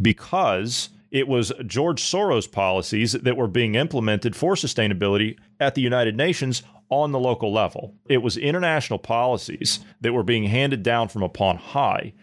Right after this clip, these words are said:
down to the local politique, infiltrating all of those areas. Why do you think George Soros spends all of his time and all of his money buying off local district attorneys and local sheriffs? Because that's where the power is.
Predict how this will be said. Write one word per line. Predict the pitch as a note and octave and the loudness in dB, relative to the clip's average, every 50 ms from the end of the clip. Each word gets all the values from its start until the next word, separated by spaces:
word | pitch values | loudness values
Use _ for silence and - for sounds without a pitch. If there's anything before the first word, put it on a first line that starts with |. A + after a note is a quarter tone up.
| - A2+ | -10 -4
down | G#2 A#2+ A#2 A#2 A#2 A#2+ A2 | 0 2 2 2 0 -2 -2
to | - - G#2+ G#2+ G#2+ G#2+ A2+ - _ _ _ - | -2 0 2 2 2 0 -2 -4 _ _ _ -4
the | G#2+ A2 | -2 0
local | A2+ A#2 A2+ G#2+ - F2+ | 2 2 0 0 -2 -2
politique, | - G#2+ G2+ F#2+ - - E3 - - - | 0 0 0 2 2 0 -2 -2 -2 0
infiltrating | C#3 C3 A#2+ - B2+ G#2 - C3 A#2+ A2 G#2+ | 0 0 0 0 -2 -2 0 0 0 2 0
all | G#2+ A2+ G#2+ G#2 | 0 0 0 0
of | G2 F#2 | 0 0
those | G2 F#2 G2 | -2 0 0
areas. | C#3 C3+ G#2 F#2 - - - - - _ | 2 2 2 0 -2 -8 -20 -20 -10 _
Why | - D3 | -2 0
do | F3+ A3+ | 0 2
you | F#3 | 0
think | A3 A#3 E3+ | 0 -2 -2
George | B2+ D3 D#3 D3 - - | -2 -2 -2 -2 -2 -2
Soros | - C3 B2+ B2 A2+ G#2 | -2 0 2 2 0 0
spends | - - A2+ G#2+ G2+ | -2 -2 -2 -2 0
all | A2+ - A#2+ A#2+ B2+ | 0 0 2 2 2
of | B2 G2 | 0 0
his | G#2+ G#2 - | -2 -2 -2
time | - A2+ A2 A2 A2 G#2+ | -2 0 0 0 0 0
and | G#2 | 0
all | G#2+ G#2 G#2 | 2 2 0
of | F#2+ | 0
his | F#2 E2+ | -2 -2
money | F#2 G#2 G#2+ G2+ F#2+ F2 - - - - | 0 0 2 2 0 0 -4 -10 -18 -10
buying | A2 G2+ A#2 A#2 A#2+ A#2 A2+ A2 | -4 0 0 2 2 2 0 0
off | G#2+ G#2 - G2 | 0 0 -2 -2
local | G2+ A2+ A#2+ A2+ - A#2 | 0 0 0 0 0 -2
district | F#2+ A2 A2 - - G2 - - | 0 0 0 0 -2 -4 -4 -2
attorneys | - A#2 A2 G2 F2 - - - - - - - - - | 0 2 2 2 0 -2 -4 -6 -8 -8 -10 -12 -8 -4
and | A2 G#2 | -2 0
local | A2 A#2 A#2+ A2+ - G2 | 2 0 0 0 -2 -4
sheriffs? | - - A#2 A2 G2 - - - - - - - - - - _ - | -2 0 0 0 0 0 -2 -6 -4 -4 -4 -4 -6 -10 -16 _ -4
Because | B2+ B2 C3+ C3+ A#2+ | -2 0 0 0 0
that's | G2 C#3+ D3 C#3+ - - | 0 0 0 0 -2 -2
where | B2+ A#2 | -2 -2
the | F#2+ - | -2 -2
power | - A2 A2+ G#2+ G2 E2+ - - - - | 0 0 2 2 0 0 -2 -6 -6 -6
is. | - - - | -4 -4 -6